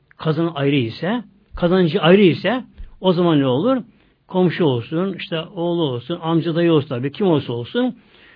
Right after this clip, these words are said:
ortak kesilince mutlaka bu hayvan ortakların sayısınca eşit olarak bölünür. Ortakların sayısı kadar et eşit olarak bölünür. Sonra bir numara konur bunlara.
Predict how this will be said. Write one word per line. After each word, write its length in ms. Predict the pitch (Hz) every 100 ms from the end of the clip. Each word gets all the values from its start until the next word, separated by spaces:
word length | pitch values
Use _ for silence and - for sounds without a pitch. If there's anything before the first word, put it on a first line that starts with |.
| _ _ _ -
ortak 340 | 196 208 185
kesilince 800 | 170 165 147 131 131 214 233 220 - _ _ _
mutlaka 540 | 302 226 202 180 165 151
bu 80 | 143
hayvan 600 | 143 147 214 240 226 - _ _ _ -
ortakların 960 | 190 190 190 - 202 190 185 170 170
sayısınca 1080 | 151 - 170 170 165 - 220 175 160 208 214 - -
eşit 260 | 175 160 165
olarak 360 | 156 196 139
bölünür. 560 | 151 151 139 104 - - _ _ _ _ _ _ _ _ _ _ _ _ -
Ortakların 560 | 165 160 165 143 156 143
sayısı 360 | 147 143 175
kadar 460 | 135 120 180 247 214 - _ _ _ -
et 240 | 254 247 _ _ _ _ -
eşit 220 | 180 -
olarak 300 | 147 135 107
bölünür. 520 | 151 170 220 233 - _ _ _ _ _ _ _ _
Sonra 380 | - 247 233 196
bir 100 | 208
numara 280 | 202 208 185
konur 240 | 143 123
bunlara. 320 | 123 107 95